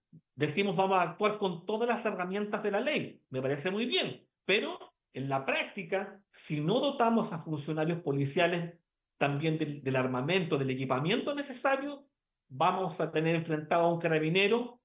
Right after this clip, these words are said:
que está utilizando una pistola, un revólver, frente a grupos que usan armas automáticas de grueso calibre y de un gran impacto, tal cual como ocurrió aquí,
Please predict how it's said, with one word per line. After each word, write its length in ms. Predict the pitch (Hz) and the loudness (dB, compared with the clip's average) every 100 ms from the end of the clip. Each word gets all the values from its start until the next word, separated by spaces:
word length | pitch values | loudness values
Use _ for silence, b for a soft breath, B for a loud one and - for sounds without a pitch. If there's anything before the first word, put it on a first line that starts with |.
| _ _ | _ _
que 80 | - | -6
está 180 | 156 160 | -2 0
utilizando 480 | 156 151 135 160 156 | 0 0 0 0 2
una 160 | 156 | 2
pistola, 460 | 156 165 - 294 247 | 2 0 -2 2 2
un 100 | 214 | 4
revólver, 580 | 214 247 311 311 320 - _ _ | 4 4 0 -2 -8 -12 _ _
frente 360 | 226 233 226 214 | 2 2 2 0
a 40 | |
grupos 380 | 190 208 247 233 | 2 2 2 0
que 80 | 196 | 0
usan 480 | 202 - 220 226 - _ _ _ _ _ _ _ | -2 0 -2 -2 -12 _ _ _ _ _ _ _
armas 360 | - 151 170 147 | -2 0 0 2
automáticas 720 | 165 - 262 294 269 247 165 | 0 2 2 2 2 0 -2
de 80 | 180 | 0
grueso 300 | 180 180 202 | 0 0 0
calibre 500 | 190 214 226 233 240 | 0 0 -2 -2 -2
y 380 | 170 180 196 - | -4 -4 -6 -4
de 80 | 175 | -2
un 140 | 170 | 2
gran 180 | 175 170 | 2 2
impacto, 640 | 165 - 139 - - - | 0 2 0 0 -8 -10
tal 300 | - 208 247 | 0 0 0
cual 240 | - 226 226 | 0 0 0
como 200 | 226 196 | 0 -2
ocurrió 260 | 185 180 | -2 0
aquí, 340 | 185 240 262 | 0 0 -4